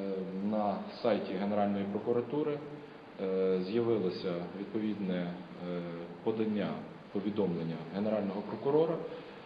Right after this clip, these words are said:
яке базувалося, базується на, е, відповідних, е, заявах, е, міністра внутрішніх справ і, е, Голови Служби безпеки України,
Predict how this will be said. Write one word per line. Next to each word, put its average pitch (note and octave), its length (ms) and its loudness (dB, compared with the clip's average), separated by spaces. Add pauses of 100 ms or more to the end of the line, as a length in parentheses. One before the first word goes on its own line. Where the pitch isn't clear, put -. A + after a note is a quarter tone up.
(180)
яке G#2+ 260 2
базувалося, G#2+ 880 2 (500)
базується G#2+ 640 2 (100)
на, G2+ 260 2 (580)
е, F#2+ 200 2 (200)
відповідних, G#2+ 520 2 (300)
е, F2+ 240 2
заявах, G2 520 4 (340)
е, F2+ 140 0
міністра G#2+ 380 0
внутрішніх G2 520 -2
справ F#2 360 2 (160)
і, F2+ 140 2
е, E2+ 100 0 (640)
Голови G#2 260 4
Служби G2+ 280 0
безпеки G2 440 0
України, B2+ 560 0